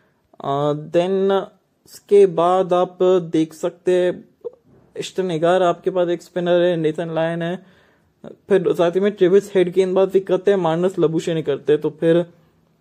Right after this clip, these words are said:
गेंदबाजी के ठीक ठाक विकल्प नजर आते हैं। तो फिर, अ, ये होने वाली है Australian team का probably playing eleven और, अ, अच्छा नजर आ रहा है team का,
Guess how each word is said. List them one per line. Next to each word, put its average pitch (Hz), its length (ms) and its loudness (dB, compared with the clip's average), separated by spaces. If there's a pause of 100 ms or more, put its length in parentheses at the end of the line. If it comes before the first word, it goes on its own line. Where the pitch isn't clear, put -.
(120)
गेंदबाजी 180 540 2
के 180 120 2
ठीक 180 340 0
ठाक 180 180 -2
विकल्प 170 360 0
नजर 151 260 0
आते 143 300 0
हैं। 139 120 0
तो 147 80 -6
फिर, 147 340 2
अ, 143 220 2 (460)
ये 170 120 0
होने 175 240 2
वाली 170 220 2
है 185 60 6
Australian 170 520 0
team 156 200 -4
का 143 220 -2 (760)
probably 175 580 0
playing 165 400 -4
eleven 165 440 2 (540)
और, 151 460 0
अ, 147 200 2 (440)
अच्छा 170 300 -6
नजर 180 260 0
आ 160 80 0
रहा 151 80 0
है 147 80 2
team 147 240 -8
का, 147 120 -10